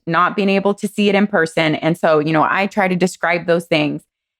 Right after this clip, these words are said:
give an unbiased view, but yet, like you said, I always love to give my opinion <laughs> too. But I really do try to be unbiased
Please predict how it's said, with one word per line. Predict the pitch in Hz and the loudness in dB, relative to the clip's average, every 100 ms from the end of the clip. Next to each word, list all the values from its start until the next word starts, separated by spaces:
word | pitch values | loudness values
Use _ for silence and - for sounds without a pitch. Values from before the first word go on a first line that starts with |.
| _ 175 | _ -2
give | 302 | 2
an | 302 | 2
unbiased | - 226 254 240 220 277 - | 2 2 4 2 0 -2 -2
view, | 240 254 285 285 220 202 | 0 2 4 2 0 0
but | 185 - | 0 2
yet, | 196 196 - _ | 0 0 -4 _
like | 175 180 196 | -2 -2 -2
you | |
said, | 190 196 151 - | -2 0 0 0
I | 160 | 0
always | 160 165 175 | 0 0 0
love | 170 | -2
to | - | -2
give | 175 | -2
my | 170 151 | 0 0
opinion | - 208 151 147 226 - _ _ | 0 0 2 2 0 -2 _ _
<laughs> | _ _ _ | _ _ _
too. | - 302 180 202 - - - | -2 2 2 -2 -8 -6 -2
But | 226 | 0
I | |
really | 247 277 285 | 0 0 0
do | 220 247 | 2 0
try | - 202 | 0 0
to | 196 | 0
be | 196 185 185 _ _ _ _ | -2 -4 -8 _ _ _ _
unbiased | 247 254 220 160 120 - | 0 2 0 -2 -4 -8